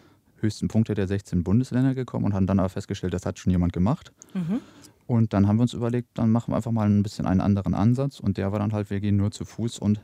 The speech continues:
Speaker 1: per Bahn zu den jeweils, äh, höchsten Punkten.
Speaker 2: Okay, und welcher, welcher Gipfel war der am schwierigsten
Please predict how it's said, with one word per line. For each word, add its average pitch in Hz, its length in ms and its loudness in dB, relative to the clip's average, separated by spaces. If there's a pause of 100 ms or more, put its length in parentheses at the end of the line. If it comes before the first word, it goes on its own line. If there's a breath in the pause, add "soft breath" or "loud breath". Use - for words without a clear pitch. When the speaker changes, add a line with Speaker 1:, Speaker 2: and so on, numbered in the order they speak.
Speaker 1:
per 98 160 -4
Bahn 92 300 0
zu - 100 -6
den 85 140 -2
jeweils, 85 600 -8
äh, 85 200 -4
höchsten 87 260 -6
Punkten. 92 360 -4 (520 loud breath)
Speaker 2:
Okay, 185 260 -6
und 175 120 -4
welcher, 196 320 -4
welcher 190 240 -4
Gipfel 220 720 -2
war 185 420 0
der 180 380 -2
am 175 160 0
schwierigsten 240 920 -4